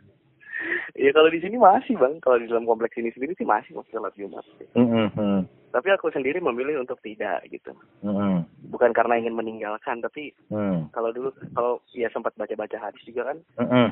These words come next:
Speaker 1: Dulu zamannya Rasul kan, eh, kalau kita punya penyakit kusta atau apa dulu gitu kan ya.
Speaker 2: Mm.
Speaker 1: Janganlah kita masuk ke sana untuk menyebarkan. Dalam kondisi hari ini kita kan nggak tahu kita sehat apa enggaknya.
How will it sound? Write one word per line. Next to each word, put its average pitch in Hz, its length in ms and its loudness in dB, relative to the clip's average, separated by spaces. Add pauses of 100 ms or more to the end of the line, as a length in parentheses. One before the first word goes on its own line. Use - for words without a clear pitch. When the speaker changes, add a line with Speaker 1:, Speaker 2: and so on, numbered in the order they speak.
(120)
Speaker 1:
Dulu 117 180 -8
zamannya 117 460 0
Rasul 113 260 0
kan, 160 160 -6 (400)
eh, 113 560 -4 (140)
kalau 110 160 -8
kita 113 180 -6
punya 117 220 -6
penyakit 113 400 -8 (240)
kusta 110 480 4
atau 110 160 4
apa 123 160 6
dulu 123 180 2
gitu 117 220 -4
kan 117 160 -2
ya. 110 160 -6
Speaker 2:
Mm. 104 320 0 (280)
Speaker 1:
Janganlah 120 380 2
kita 123 380 0
masuk 110 320 -6
ke - 100 -10
sana 110 220 -4
untuk 120 200 -8
menyebarkan. 113 680 -4
Dalam 117 240 -4
kondisi 113 400 -4
hari 113 240 -2
ini 139 100 -10
kita 175 220 -4
kan 202 80 2
nggak 151 180 4
tahu 160 160 6
kita 113 220 0
sehat 113 180 2
apa 110 140 -4
enggaknya. 107 400 -6